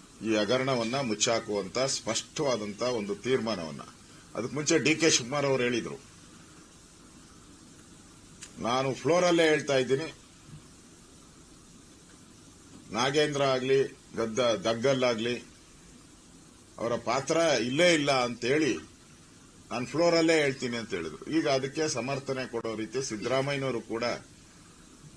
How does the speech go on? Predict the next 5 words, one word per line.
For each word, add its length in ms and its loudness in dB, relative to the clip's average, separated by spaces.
ಯಾರ್ದು 420 0
ಪಾತ್ರ 320 0
ಇಲ್ಲ, 320 2
ಎಲ್ಲ 460 -4
ಅಧಿಕಾರಿಗಳು. 1400 -2